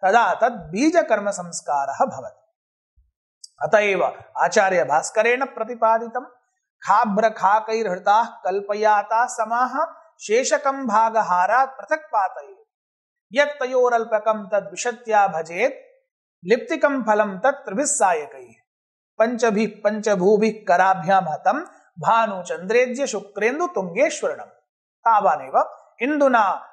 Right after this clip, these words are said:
दस्रबाणैः कराभ्यां कृतैः भौमि सौम्येन्दुपातार्केषु एवं क्रमात्।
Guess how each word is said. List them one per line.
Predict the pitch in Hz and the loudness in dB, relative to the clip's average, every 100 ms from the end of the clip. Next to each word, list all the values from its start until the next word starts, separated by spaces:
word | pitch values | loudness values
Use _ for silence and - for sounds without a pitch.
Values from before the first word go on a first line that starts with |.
| _ | _
दस्रबाणैः | 220 233 285 254 233 214 196 190 | -2 0 2 2 4 2 0 -4
कराभ्यां | 165 - 165 156 185 185 220 269 | -6 -10 -2 0 0 2 0 0
कृतैः | 269 269 285 302 330 403 - _ _ 151 | -2 -2 -2 -2 -8 -10 -18 _ _ -18
भौमि | 127 196 320 330 269 | -2 2 2 0 -4
सौम्येन्दुपातार्केषु | - 214 302 320 294 262 240 196 196 196 185 175 - - 240 | 0 0 0 -2 0 -2 0 2 2 2 0 0 -10 -12 -10
एवं | 165 156 202 | -10 -10 -14
क्रमात्। | - - 123 98 | -16 -18 -16 -16